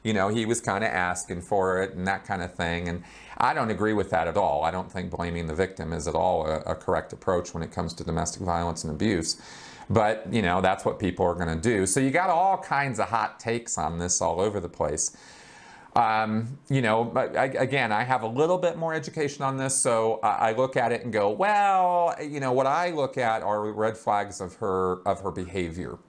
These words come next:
and there's an awful lot of them. Um, it came up in the testimony, it comes up in her psych evals, it comes up in, uh, the history, it comes up in her relationships.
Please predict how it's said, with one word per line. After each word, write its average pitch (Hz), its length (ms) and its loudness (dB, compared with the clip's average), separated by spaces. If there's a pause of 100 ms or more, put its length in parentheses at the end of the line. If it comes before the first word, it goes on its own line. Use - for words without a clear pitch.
(160)
and 92 240 2
there's 92 200 0
an 101 80 0
awful 98 260 2
lot 80 220 2
of 76 100 -8
them. 73 140 -8 (640)
Um, 95 560 2
it 110 140 0
came 104 200 0
up 98 160 0
in 85 60 -2
the 82 80 -2
testimony, 131 640 0
it - 140 -4
comes 95 220 0
up 87 160 -2
in 85 60 -4
her 76 100 -4
psych 131 360 0
evals, 101 680 0
it 92 140 -4
comes 90 260 -2
up 87 300 0
in, 85 400 -2
uh, 78 240 0
the 78 120 -4
history, 117 520 0
it 101 80 0
comes 92 280 -2
up 87 160 0
in 85 120 -2
her 87 160 -2
relationships. 104 1040 -2